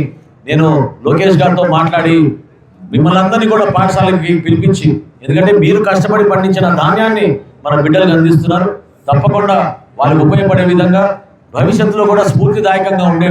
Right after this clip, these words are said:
విధంగా ఈ కార్యక్రమం చేపట్టబోతున్నాం అని తెలుపుకుంటూ, మళ్ళీ మనం, నాకు ఇవాళ ఎంత లేట్ అయినా సరే, ఎనిమిది అయినా తొమ్మిది అయినా నేను ఇక్కడ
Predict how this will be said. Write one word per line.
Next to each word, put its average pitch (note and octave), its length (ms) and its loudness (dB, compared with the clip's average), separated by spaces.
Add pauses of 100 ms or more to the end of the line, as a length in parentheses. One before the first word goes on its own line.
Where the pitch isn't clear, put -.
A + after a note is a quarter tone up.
విధంగా D#3+ 340 2 (520)
ఈ C#3 40 -2 (100)
కార్యక్రమం D#3+ 440 0
చేపట్టబోతున్నాం D3+ 640 0
అని C#3 140 0
తెలుపుకుంటూ, E3 420 0 (520)
మళ్ళీ C#3 240 2 (100)
మనం, F3 180 0 (560)
నాకు C#3+ 200 0 (140)
ఇవాళ C3+ 160 2 (340)
ఎంత C3 140 0 (100)
లేట్ F#3 200 2
అయినా F3+ 200 0
సరే, D#3+ 160 0 (340)
ఎనిమిది D3 240 0
అయినా D#3+ 140 0 (100)
తొమ్మిది D#3 220 0
అయినా D#3 160 2
నేను D3+ 120 0
ఇక్కడ D#3+ 140 -2